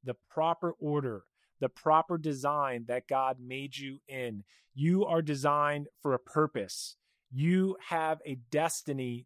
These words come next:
to fulfill. You have an assignment and a mandate on your life to take territory. And this is why you're under attack.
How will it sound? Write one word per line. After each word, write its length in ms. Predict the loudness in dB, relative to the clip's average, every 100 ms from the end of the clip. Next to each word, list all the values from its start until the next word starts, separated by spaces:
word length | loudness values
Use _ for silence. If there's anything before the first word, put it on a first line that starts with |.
| -10
to 140 | -8
fulfill. 500 | -6 -8 0 2 2
You 400 | 0 0 2 2
have 320 | 0 -2 -2 -2
an 100 | -4
assignment 760 | -4 -2 0 0 -2 -4 -6 -8
and 140 | -6
a 40 |
mandate 520 | -4 -2 -2 -2 -2 -2
on 140 | -4
your 140 | -2
life 320 | 0 2 2 -2 -10 _ -8
to 100 | -8
take 440 | -4 0 0 -2 _ -16
territory. 760 | -4 0 2 0 0 2 2 -2 -8 -4
And 280 | -2 2
this 520 | 10 10 10 -2 -8 -12 _ -8
is 180 | -6 -4
why 720 | -4 0 2 2 2 0 -4 -4
you're 220 | -4 -2
under 300 | -4 -2 0
attack. 420 | -2 -2 -4 -6